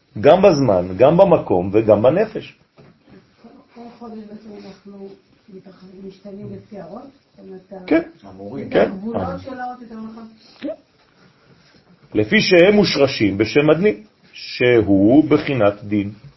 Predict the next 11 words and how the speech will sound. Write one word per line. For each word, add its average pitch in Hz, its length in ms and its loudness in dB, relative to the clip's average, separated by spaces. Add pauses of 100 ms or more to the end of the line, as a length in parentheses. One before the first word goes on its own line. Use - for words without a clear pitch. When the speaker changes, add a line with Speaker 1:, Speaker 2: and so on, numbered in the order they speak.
(960)
Speaker 1:
זאת 85 120 -12
אומרת 156 260 2
שאנחנו 143 520 0
מוגבלים, 113 1040 4
ובתוך 123 600 2
המגבלות 127 1500 6
של 120 300 0 (100)
עולמנו, 107 640 2 (920)
אנחנו 123 300 -2
צריכים 190 500 0
למצוא 208 720 4